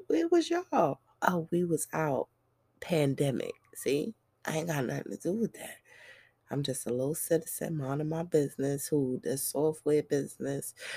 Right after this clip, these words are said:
But this year I went to a professional. So I ain't, now I know, go to a professional.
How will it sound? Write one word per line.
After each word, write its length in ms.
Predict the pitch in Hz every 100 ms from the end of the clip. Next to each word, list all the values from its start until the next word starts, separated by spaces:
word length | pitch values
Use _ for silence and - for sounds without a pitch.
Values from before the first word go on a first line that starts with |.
| -
But 140 | - -
this 300 | 131 156 -
year 200 | 160 147
I 20 |
went 220 | 143 127 -
to 200 | 120 107
a 40 |
professional. 1000 | - - - - 110 104 - 101 87 69 - -
So 140 | -
I 100 | 117
ain't, 240 | 131 120 - - - _
now 340 | 127 131 139 143
I 20 |
know, 280 | 147 147 151
go 200 | 156 123
to 160 | - -
a 40 |
professional. 720 | - - - 131 - - -